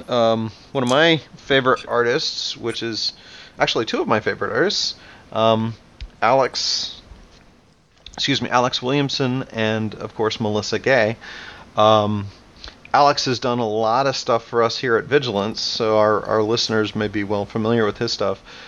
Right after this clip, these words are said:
But, um, Melissa Gay might not be a familiar name to them. Uh, how did you guys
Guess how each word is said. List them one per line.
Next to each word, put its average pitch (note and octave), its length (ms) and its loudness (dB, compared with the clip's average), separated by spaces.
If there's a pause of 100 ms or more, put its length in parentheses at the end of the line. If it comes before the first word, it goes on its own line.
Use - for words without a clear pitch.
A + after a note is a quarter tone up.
(240)
But, A#2+ 320 4
um, A#2+ 440 4 (340)
Melissa C#3 440 0
Gay E3 260 2
might D3 220 2
not C#3+ 220 2
be C#3 80 0
a C3 80 2
familiar B2+ 420 0
name B2 260 0
to - 120 -12
them. F#2+ 420 -4
Uh, A2 380 -2
how B2 100 -2
did C3+ 160 -4
you C#3+ 60 -10
guys C3 380 2